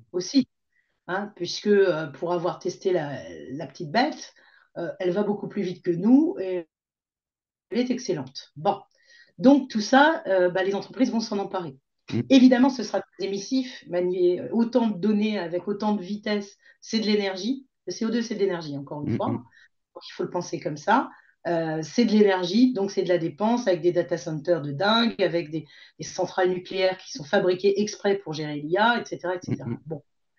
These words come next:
Speaker 1: Donc, tout ça, euh, ça rentre en ligne de compte. Après, comment on peut dire, « On va s'en passer »,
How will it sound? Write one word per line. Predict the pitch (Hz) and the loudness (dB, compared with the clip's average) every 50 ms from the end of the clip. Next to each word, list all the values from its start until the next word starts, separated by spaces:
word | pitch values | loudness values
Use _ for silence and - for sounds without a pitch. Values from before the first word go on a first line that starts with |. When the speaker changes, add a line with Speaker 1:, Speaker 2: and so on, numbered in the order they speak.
| _ _ _ | _ _ _
Speaker 1:
Donc, | - 208 208 208 | 2 2 2 2
tout | - 233 | 0 -2
ça, | 214 - - 247 254 269 285 311 330 - - | 0 6 8 10 10 10 10 8 6 2 0
euh, | 196 190 185 180 180 175 170 165 170 165 165 | 2 4 4 4 4 4 2 0 0 -2 -4
ça | 160 - - 185 | -6 -2 0 2
rentre | 180 208 240 254 247 - | 4 4 2 2 0 0
en | 196 | -2
ligne | 196 190 185 | -2 -2 -2
de | 180 180 | -2 -2
compte. | 180 - - 208 254 285 285 - - _ _ _ _ _ _ _ _ - | -2 -4 -2 -2 -2 -2 -2 -4 -12 _ _ _ _ _ _ _ _ -4
Après, | 190 190 - 233 226 | -4 0 2 0 2
comment | - 294 277 269 294 294 | 6 8 10 10 10 8
on | 247 | 6
peut | - 233 233 208 | 4 2 0 0
dire, « | 185 214 247 269 330 339 285 247 - - _ _ _ _ _ _ _ _ _ _ - | 4 6 6 6 6 6 4 0 -2 -6 _ _ _ _ _ _ _ _ _ _ -4
On | 185 | 2
va | 202 247 269 262 | 6 6 6 6
s'en | - 254 233 - | 4 2 0 0
passer », | - 202 196 - - - 226 226 262 349 - - | 0 -2 -2 -2 -2 -2 0 0 0 -2 -4 -8